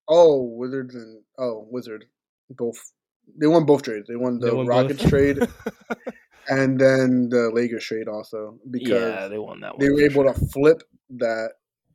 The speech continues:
Speaker 2: Hmm.
Speaker 1: 'cause Westbrook and John Wall both had huge contracts.
Speaker 2: Huge, huge contracts. Yep.
Speaker 1: So they were able to flip John Wall's contract for another max contract for a player that at the end of the day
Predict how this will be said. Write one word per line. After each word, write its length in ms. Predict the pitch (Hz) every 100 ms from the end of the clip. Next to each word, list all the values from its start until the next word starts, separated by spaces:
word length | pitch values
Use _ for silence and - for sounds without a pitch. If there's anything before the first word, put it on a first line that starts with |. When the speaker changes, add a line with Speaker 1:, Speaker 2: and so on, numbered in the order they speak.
| _ _
Speaker 2:
Hmm. 380 | 110 113 110 104
Speaker 1:
'cause 220 | 104 131 117 123 _ _ 147
Westbrook 520 | 135 143 156 160 147 -
and 300 | 123 120 113
John 240 | 120 123 113
Wall 260 | 110 110
both 260 | 107 113 110
had 280 | 110 104 104 - _ _ _ _ - -
huge 440 | 131 113 104 - - - -
contracts. 260 | 113 113
Speaker 2:
Huge, 440 | 123 131 120 107 104
huge 340 | 110 104 -
contracts. 520 | 80 90 - - -
Yep. 160 | 95 107
Speaker 1:
So 640 | - 127 123 127 123 120
they 140 | 123 139
were 100 | 151
able 220 | 143 143
to 380 | 127 117 113 - _ - -
flip 260 | 135 139 135
John 280 | 127 127 120
Wall's 260 | 123 123
contract 500 | - 113 110 107 107
for 100 | - 110
another 280 | 117 123 113
max 260 | 107 104
contract 540 | - 107 104 107 107 - -
for 100 | -
a 40 | 110
player 440 | - 131 131 120
that 360 | 117 113 107 107 - _ _ _
at 100 | 123
the 60 | 127
end 180 | 139 139
of 60 | 123
the 60 | 120
day 460 | 117 123 120 113